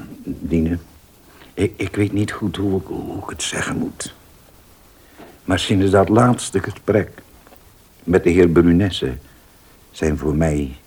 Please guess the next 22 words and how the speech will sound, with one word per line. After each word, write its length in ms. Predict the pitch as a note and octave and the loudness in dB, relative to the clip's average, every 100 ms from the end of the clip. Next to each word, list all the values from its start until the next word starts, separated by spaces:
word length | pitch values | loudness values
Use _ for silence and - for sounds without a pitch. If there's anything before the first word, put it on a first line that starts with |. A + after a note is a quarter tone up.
| _ | _
mijn 280 | D2 D2+ - - - | -6 -6 -6 -12 -4
ogen 440 | E2+ B1+ G1+ - - - | -2 -2 -8 -16 -18 -8
opengegaan. 640 | - - - - - - - _ _ _ _ _ _ _ _ _ - - | -6 -6 -8 -12 -12 -14 -18 _ _ _ _ _ _ _ _ _ -20 -20
Ik 320 | - F2+ F2 F2 | -6 2 4 4
heb 200 | F2+ - | 2 2
mijn 180 | F2+ | 2
hele 400 | E2+ G2+ F#2+ F#2 | 4 4 4 4
leven 580 | E2 D#2+ A2 G2 E2+ F2 | 4 4 4 2 2 2
gedacht... 760 | D#2+ D#2+ D2 A2+ A2 - - - - - - - - _ | 4 2 2 0 -2 -8 -20 -20 -20 -20 -20 -20 -20 _
dat 220 | - - | -12 -10
ik 160 | C2 - | -10 -4
op 260 | E2 - - _ - | -6 -6 -20 _ 2
eigen 540 | B2 C#3+ A#2 F2+ F#2 - | 6 6 4 0 -4 0
kracht 680 | G#2+ A2+ - - - - - - - _ _ - | 2 2 0 -10 -20 -20 -20 -20 -20 _ _ -4
het 160 | F#2+ | 0
leven 380 | F2+ G2+ F#2 E2+ | 4 4 4 2
wel 200 | E2 E2 | 4 4
aankon. 580 | D#2+ F#2 D#2+ D#2+ D2 C#2 - - _ _ _ - - - - - | 4 4 4 2 0 -2 -4 -20 _ _ _ -20 -16 -16 -16 -8
Dat 180 | - F#2+ | -2 0
ik 80 | F#2+ | 2
het 140 | F#2 | 4
lot 380 | A2 D#3+ D#3+ | 6 4 2